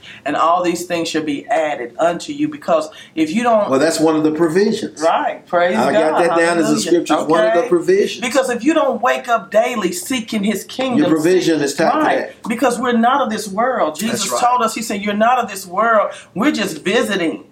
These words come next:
Speaker 1: So we're of the kingdom of light, and there's a kingdom of darkness. So we're not just talking about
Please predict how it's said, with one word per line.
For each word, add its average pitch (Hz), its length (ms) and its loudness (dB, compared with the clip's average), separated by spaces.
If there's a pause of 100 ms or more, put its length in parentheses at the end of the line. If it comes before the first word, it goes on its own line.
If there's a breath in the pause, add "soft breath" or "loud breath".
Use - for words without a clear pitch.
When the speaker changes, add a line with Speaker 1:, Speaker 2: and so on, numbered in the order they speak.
(220 loud breath)
Speaker 1:
So 185 240 0
we're 277 180 0
of 208 80 -2
the 190 80 -4
kingdom 214 560 -2
of 156 160 -4
light, 170 540 -2
and 160 120 -2
there's 180 200 -2
a 151 40 -6
kingdom 220 420 -4
of 156 180 -6
darkness. 175 480 0
So 190 80 -4
we're 277 160 2
not 254 160 2
just 214 140 -6
talking 220 280 0
about 190 320 0